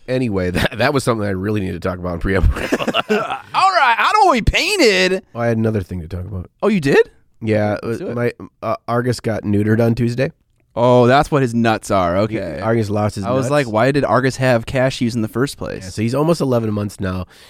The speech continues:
Speaker 1: and, uh, so we decided it was time, uh, for his long fucking hanging nuts to go. And he spent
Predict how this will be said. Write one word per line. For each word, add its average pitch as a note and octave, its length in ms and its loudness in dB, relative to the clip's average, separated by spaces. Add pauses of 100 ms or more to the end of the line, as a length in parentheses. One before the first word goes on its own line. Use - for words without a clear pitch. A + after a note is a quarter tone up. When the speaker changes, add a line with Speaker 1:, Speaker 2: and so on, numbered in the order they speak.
(160)
Speaker 1:
and, G2 440 0
uh, F2+ 320 -4 (120)
so F#2+ 380 -2
we F2 100 -4
decided G2 380 -2
it F2 80 -4
was F2+ 140 -10
time, F#2 420 -4 (560)
uh, F#2 300 0 (100)
for G2 280 -4
his F2+ 160 -4 (560)
long G2 500 0
fucking F2+ 340 -4
hanging F2 460 0
nuts F2+ 400 -4
to F#2 100 -10
go. F#2+ 420 -2 (560)
And A#2 160 -4
he C#3 140 2
spent B2+ 500 -2